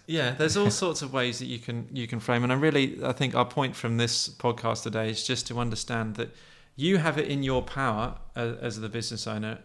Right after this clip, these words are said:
uh, as the marketer, as the entrepreneur, to, to choose the frame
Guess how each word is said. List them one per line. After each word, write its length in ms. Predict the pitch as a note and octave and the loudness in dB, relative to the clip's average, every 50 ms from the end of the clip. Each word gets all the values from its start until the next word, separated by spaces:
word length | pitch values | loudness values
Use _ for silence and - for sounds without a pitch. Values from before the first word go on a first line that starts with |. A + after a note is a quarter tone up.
| - - - | -18 -16 -16
uh, 40 | A#2 - - A#2+ A#2+ A2 | -14 -10 -8 -8 -6 -6
as 140 | - A#2+ G2+ | -6 -8 -6
the 80 | A#2 A2 | -6 -4
marketer, 340 | A2 A2 A2 A2 A2+ - A#2+ | -4 -4 -4 -4 -6 -8 -10
as 120 | G#2+ G2+ | -8 -6
the 60 | A#2 A2 | -6 -6
entrepreneur, 480 | A2 G#2 - A2+ A2 G#2+ G#2+ G#2+ G#2 G2+ | -6 -6 -6 -6 -6 -4 -4 -6 -6 -8
to, 360 | - - - A#2+ A2+ A2 G#2 - - - - - - - | -10 -10 -6 -6 -4 -6 -6 -10 -14 -20 -20 -20 -18 -10
to 100 | - - | -8 -6
choose 420 | A#2+ - - D#3+ D#3+ E3 D#3 - - | -2 0 2 4 4 4 4 2 0
the 80 | - | -6
frame 560 | A#2 - - B2+ A#2+ A#2 A2+ A2+ A2+ A#2 A#2 | -10 -6 -2 0 0 2 0 0 -2 -4 -8